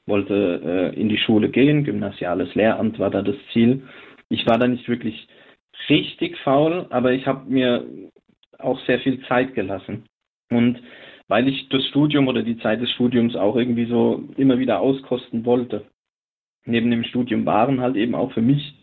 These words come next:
irgendwie auch typisch für, äh, meinen Jahrgang oder vielleicht auch die, die, die Lebenswelt der Studenten. Es war typisch, dass andere wichtige, andere Dinge eben wichtiger waren.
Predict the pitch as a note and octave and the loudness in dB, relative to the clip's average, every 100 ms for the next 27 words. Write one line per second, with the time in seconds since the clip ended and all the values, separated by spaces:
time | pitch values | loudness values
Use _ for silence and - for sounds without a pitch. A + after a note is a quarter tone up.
0 | _ - _ - - - - - - C3+ | _ -20 _ -14 -6 -2 -4 -4 -2 0
1 | A#2+ A#2 - G#2 G#2+ G#2+ - - - - | 0 -2 -2 0 0 0 -4 -18 -20 -20
2 | _ - G2+ G2 - - G#2+ G2+ G#2 G#2 | _ -2 0 0 -4 -6 -2 0 2 2
3 | A2+ B2 A2 F#2+ G2+ G2 - F#2 - F#2 | 2 2 -2 -2 -6 -6 -4 -6 -2 -4
4 | - G#2 G2 F#2 F2+ F#2+ F2 F#2+ - - | -2 -2 0 0 0 -2 -2 -4 -8 -18
5 | - - _ _ - G#2 - A2+ C#3 C#3 | -20 -20 _ _ -2 2 4 6 6 4
6 | - A2+ A#2 A2+ - G#2 G#2 A2+ - A2 | -2 -4 -4 -6 -6 -2 -2 -2 -4 -6
7 | - - - - - F2 - D3+ D3 - | -10 -20 -20 -12 -4 -4 2 2 2 0
8 | A2 - B2 C3+ A#2+ A#2 A#2+ B2 G#2+ A2 | -2 -2 2 2 2 0 -2 -4 0 2
9 | A2+ C#2 - - C3 A#2+ A#2 C3 A#2+ G2+ | 2 -2 -6 0 0 2 0 2 2 2
10 | A2 A2+ A#2+ - G#2 G2 F#2+ F#2 F#2+ G2 | 0 -2 -4 -4 -2 0 0 -2 -4 -8